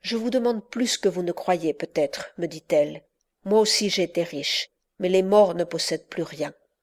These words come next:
Mais je le suis, moi, mais toute ma fortune. Vous ne me comprenez pas, me dit-elle,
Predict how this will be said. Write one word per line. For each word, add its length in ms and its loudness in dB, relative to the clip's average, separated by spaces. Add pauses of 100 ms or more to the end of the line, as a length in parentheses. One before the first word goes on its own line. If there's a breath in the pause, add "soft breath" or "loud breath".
(680)
Mais 120 -4
je 120 -2
le 120 -2
suis, 340 0
moi, 340 0 (360)
mais 100 4
toute 240 -4
ma 100 0
fortune. 640 -4 (760)
Vous 220 0
ne 100 8
me 120 4
comprenez 400 2
pas, 240 0
me 120 -4
dit-elle, 580 -4